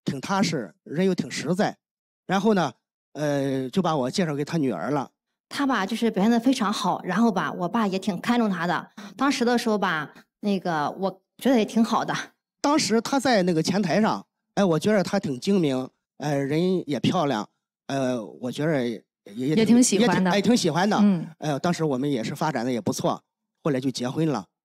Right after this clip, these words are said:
Speaker 3: 结婚之后过得怎么样？
Speaker 2: 嗯，结婚之后的话，过得还可以吧。然后就是最近一段时间嘛，他老是跟我说，要是回老家，
Speaker 3: 嗯。
Speaker 2: 回老家去那个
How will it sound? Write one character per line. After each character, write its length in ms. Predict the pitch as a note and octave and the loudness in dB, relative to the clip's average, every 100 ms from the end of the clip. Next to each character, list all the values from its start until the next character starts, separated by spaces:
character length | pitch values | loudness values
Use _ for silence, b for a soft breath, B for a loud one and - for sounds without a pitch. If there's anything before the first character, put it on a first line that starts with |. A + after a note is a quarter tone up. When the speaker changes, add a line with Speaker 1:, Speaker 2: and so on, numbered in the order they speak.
| _ _ _ _ - | _ _ _ _ -4
Speaker 3:
结 160 | C#4 | 0
婚 160 | D4 C#4+ | 4 4
之 100 | C#4+ | 4
后 140 | C#4+ | 4
过 160 | A3 A3+ | 4 2
得 100 | G3 | 2
怎 120 | - | -2
么 80 | F#3+ | -4
样？ 200 | E3 E3 _ _ _ _ | -6 -6 _ _ _ _
Speaker 2:
嗯， 220 | G3+ G3 | -14 -12
结 160 | - C#4+ | -2 0
婚 220 | D4 D#4 | 2 2
之 120 | D4+ | 2
后 160 | D#4 D#4+ | 0 0
的 140 | A#3 | 0
话， 540 | G#3+ A3+ G3+ F#3+ F3 - _ _ | 0 -2 -2 -2 -6 -12 _ _
过 140 | - C4+ | -4 -2
得 140 | A3+ | 0
还 120 | G3 | -2
可 200 | A#3 - | -6 -4
以 120 | A#3+ G#3+ | -4 -4
吧。 280 | D#3 D3+ - _ - | -10 -12 -16 _ -4
然 120 | G3+ | 0
后 280 | A#3+ A#3+ A3 | 2 4 4
就 100 | A#3 | 0
是 340 | - A#3 G3+ | 0 0 0
最 160 | G3 C4 | 0 0
近 140 | C#4 | 2
一 60 | A3 | 2
段 180 | G#3 G3 | 2 0
时 140 | - | -2
间 180 | F#3+ F#3+ | -2 0
嘛， 300 | F#3 D#3 E3+ | 0 -2 -6
他 140 | - A3 | -2 0
老 160 | E3 | 2
是 140 | E3+ A3+ | 0 -2
跟 120 | G#3 | 0
我 100 | F#3+ | 0
说， 340 | - G#3 G3 - - B _ | 0 0 -2 -6 -20 B _
要 100 | A3 | 0
是 140 | G3+ A3+ | 0 0
回 160 | G3 | 0
老 160 | G3 E3 | 0 0
家， 340 | G3 F#3+ G3+ - | -4 -6 -8 -2
Speaker 3:
嗯。 380 | B3+ C4 F#3+ - - | 2 4 2 -4 2
Speaker 2:
回 80 | |
老 120 | B3+ G#3+ | 2 4
家 240 | A3+ A#3+ | 2 0
去 260 | A#3+ - A3+ | 0 2 4
那 200 | A3 G3+ | 4 2
个 400 | G3 F3 D#3 | 0 0 0